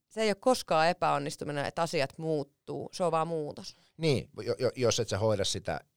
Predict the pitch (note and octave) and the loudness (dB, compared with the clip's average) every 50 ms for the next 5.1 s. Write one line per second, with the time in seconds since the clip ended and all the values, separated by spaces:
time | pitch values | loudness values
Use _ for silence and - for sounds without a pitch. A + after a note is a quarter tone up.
0 | _ _ _ _ D2+ D2 - - F#2+ G#2 G#2+ G#2+ G#2+ G2 - G2 - - A2+ G#2+ | _ _ _ _ -20 -16 -10 -6 -4 -2 -2 -2 -2 -4 -4 -6 -6 -4 -4 -4
1 | G2 G2 - G#2+ G2 F#2+ F#2 F2 G#2+ G2 - - G#2 G2 F2 F#2 F#2 F#2+ F#2+ - | -4 -4 -4 -4 -4 -4 -4 -4 -6 -6 -6 -6 -6 -6 -4 -4 -6 -8 -8 -8
2 | - F2 D#2 - _ _ _ _ _ _ _ _ - E2 D2+ - - - _ _ | -8 -8 -8 -10 _ _ _ _ _ _ _ _ -14 -14 -14 -14 -16 -20 _ _
3 | _ _ _ _ _ _ _ _ _ _ - F2+ F2 - A2 G#2+ G#2 G2+ F2+ - | _ _ _ _ _ _ _ _ _ _ -14 -10 -6 -2 -2 0 0 -2 -2 -4
4 | F#2+ F2+ F2 F2 F2+ - - G2 F2 - _ _ - A#2 A2+ A2 G2+ F#2+ - - | -4 -2 -2 -2 -4 -4 -6 -8 -8 -8 _ _ -6 -4 0 0 0 0 0 -2
5 | G2 F2 | -2 -4